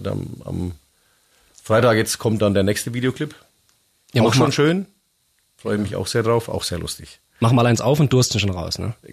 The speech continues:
Speaker 1: Mach mal eins auf, ist, ist raus. Nur Audio. Von Durst
Speaker 2: Ja.
Speaker 1: gibt's so ein kleines Lyrikvideo. Und
Speaker 2: Genau.
Speaker 1: jetzt am Freitag kommt dann, äh, ein Videoclip zu einem Song, der heißt Hoffen und Bangen.
Speaker 2: Und auch ein Cover?
Speaker 1: Nein, das ist
Speaker 2: Nein.
Speaker 1: kein Cover, das ist ein
Speaker 2: Ah.
Speaker 1: eigener Song. Es handelt davon, dass man eine, eine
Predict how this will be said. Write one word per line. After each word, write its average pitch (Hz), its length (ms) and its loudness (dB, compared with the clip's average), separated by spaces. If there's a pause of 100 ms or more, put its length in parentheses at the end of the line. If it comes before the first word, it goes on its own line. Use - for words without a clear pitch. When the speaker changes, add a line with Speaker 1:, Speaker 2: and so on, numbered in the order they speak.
Speaker 1:
Mach 101 120 0
mal 104 100 2
eins 98 100 0
auf, 127 140 2
ist, 160 180 -2
ist 143 200 -4
raus. 143 240 2
Nur 117 340 2
Audio. 165 500 4
Von 113 140 -4
Durst 127 180 0
Speaker 2:
Ja. 110 80 0
Speaker 1:
gibt's - 100 -6
so 117 40 -8
ein 107 60 -8
kleines 104 220 -2
Lyrikvideo. 147 560 2
Und 131 80 2
Speaker 2:
Genau. 120 160 4
Speaker 1:
jetzt 98 40 2
am 95 80 -4
Freitag 107 320 2
kommt 113 220 -2
dann, 104 240 2
äh, 95 440 0
ein 101 140 -4
Videoclip 110 440 0
zu - 120 -4
einem 98 160 2
Song, 101 160 0
der 95 100 4
heißt - 280 0
Hoffen 107 260 0
und 95 220 0
Bangen. 85 380 -4 (1300)
Speaker 2:
Und 107 360 2
auch - 140 2
ein 170 120 4
Cover? 175 240 0 (240)
Speaker 1:
Nein, 107 380 -4
das - 140 -8
ist 110 60 2
Speaker 2:
Nein. 104 80 2
Speaker 1:
kein 117 100 0
Cover, 123 240 -2
das - 120 -2
ist 381 120 2
ein 440 60 4
Speaker 2:
Ah. 381 100 2
Speaker 1:
eigener - 220 2
Song. 110 420 2 (180)
Es - 120 -14
handelt 120 240 0
davon, 123 340 2
dass 123 160 0
man 117 220 2
eine, 117 520 2
eine 120 200 2